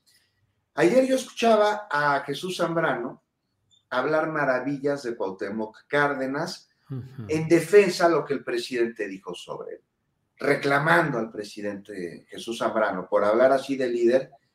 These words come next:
Speaker 1: del movimiento de izquierda que nace del Frente Democrático Nacional. Pero no escuché a Jesús Zambrano hablar sobre por qué Cuauhtémoc Cárdenas se salió del P R D y no habló sobre el cauce que tomó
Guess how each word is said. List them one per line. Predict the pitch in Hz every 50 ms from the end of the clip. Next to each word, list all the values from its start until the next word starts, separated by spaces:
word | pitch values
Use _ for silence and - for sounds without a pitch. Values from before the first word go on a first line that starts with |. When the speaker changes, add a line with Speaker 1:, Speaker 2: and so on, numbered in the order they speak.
| _ _ _ _ _ _ _ -
Speaker 1:
del | 90 98 120 127 127 123
movimiento | 123 117 110 101 98 90 85 82 80 80 95 95
de | 101
izquierda | 101 101 - 120 113 98 98 104 113 113 -
que | 151 147
nace | 143 143 147 151 170 196 196 - - - - - - _ _ _ _ _ _ _
del | - 104 104 101
Frente | 101 113 110 107 107 110 120
Democrático | 110 95 90 85 - 95 95 95 92 - 107 110 107
Nacional. | 110 110 113 127 135 151 170 170 165 - - - _ _ _ _ _ _ _ -
Pero | 151 156 165 165
no | 180 202
escuché | 233 226 - 254 254 240 - 247 226
a | 226
Jesús | 226 180 170 160 180 175
Zambrano | 196 202 202 202 190 170 165 175 170
hablar | 165 160 160 156 151
sobre | 147 - 165 147 143 135 131
por | - 117 110 110 -
qué | - 123 123 120
Cuauhtémoc | - 156 156 151 151 123 117 120 139 143 -
Cárdenas | - 113 101 107 117 120 135 131 - -
se | 101 92
salió | - - 95 87 85 87 90 104 113 175 175 185 - _ _ _ _ _ _ _ _ _ _ _ _ _
del | 92 90 92 85 80 80 82 80 -
P | - 92
R | 90 90 101 101 113
D | 147 160 156 156 - _ _ _ _ _ _ _ _ _ _ _ _ _
y | - 110 113
no | 113 117 123 131
habló | 143 147 147 135 127 127
sobre | 127 - 147 135 131 110 95
el | 95 90 -
cauce | - 113 107 123 147 151 151 - 127 107 - -
que | - 90
tomó | - - 92 87 110 143 175 175 - - - _